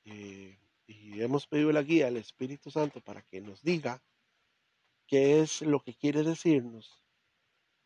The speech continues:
este, podemos incluso buscar, eh, a otras personas que nos ayuden, por ejemplo, al pastor de nuestra iglesia, a los líderes de la iglesia.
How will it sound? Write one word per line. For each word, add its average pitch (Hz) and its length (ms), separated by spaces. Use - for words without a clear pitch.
este, 110 680
podemos 113 600
incluso 127 400
buscar, 139 460
eh, 110 560
a 127 80
otras 139 300
personas 165 540
que 123 80
nos 117 160
ayuden, 120 320
por 110 160
ejemplo, 110 280
al 135 60
pastor 139 440
de 156 100
nuestra 104 300
iglesia, 95 440
a 110 80
los 113 160
líderes 143 500
de 104 100
la 101 100
iglesia. 95 440